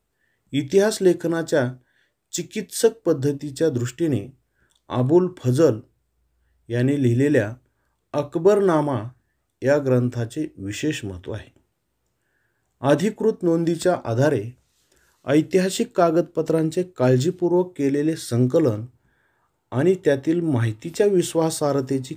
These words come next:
कसून केलेली छाननी ही अबुल फजलने अवलंबलेली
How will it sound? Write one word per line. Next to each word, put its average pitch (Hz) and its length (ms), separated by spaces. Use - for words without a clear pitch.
कसून 220 320
केलेली 151 440
छाननी 110 320
ही 156 80
अबुल 139 340
फजलने 135 480
अवलंबलेली 165 1000